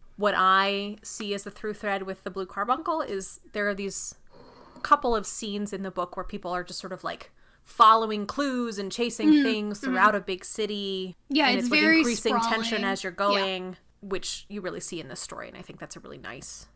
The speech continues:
Speaker 1: like, a really appealing part of it. It's five times as stressful. <laughs>
Speaker 2: Oh my God, it's so stressful, but it all works out, so don't worry.
Speaker 1: Yeah.
Speaker 2: If you want, like, good queer historical fiction,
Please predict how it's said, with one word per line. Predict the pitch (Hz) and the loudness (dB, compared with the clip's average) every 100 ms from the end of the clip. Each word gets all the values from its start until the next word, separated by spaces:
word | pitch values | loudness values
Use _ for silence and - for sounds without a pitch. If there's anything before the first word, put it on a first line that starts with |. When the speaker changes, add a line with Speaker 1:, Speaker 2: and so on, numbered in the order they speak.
| _ | _
Speaker 1:
like, | - - - _ - | -16 -16 -20 _ -2
a | 240 240 | -2 -2
really | 247 226 | -4 -4
appealing | 190 - 185 165 | -6 -8 -8 -10
part | - - | -8 -6
of | 120 | -6
it. | 87 - _ - | -12 -16 _ -20
It's | - | 2
five | 185 - - | 4 4 0
times | - - | -8 -6
as | - | -10
stressful. | - - - - - | -10 -10 -8 -4 -4
<laughs> | - | 2
Speaker 2:
Oh | 302 | 4
my | 277 254 | 4 2
God, | 247 | -2
it's | 247 - | -2 -6
so | 254 | -6
stressful, | 240 233 233 247 | -6 -10 -8 -8
but | 247 294 | -2 2
it | 277 | 4
all | 247 240 | 4 2
works | 240 - | -2 -4
out, | 214 202 | -6 -6
so | |
don't | - 226 | -10 -10
worry. | 208 220 - - - - - - - | -8 -10 -12 -18 -20 -18 -16 -16 0
Speaker 1:
Yeah. | 302 | 4
Speaker 2:
If | |
you | 311 302 | 4 4
want, | 320 | 2
like, | 330 - - | 0 -2 -2
good | 262 247 | -2 -2
queer | - 247 226 | -4 -4 -4
historical | 220 - 214 208 | -8 -10 -10 -12
fiction, | 208 202 - 208 214 | -12 -12 -10 -10 -10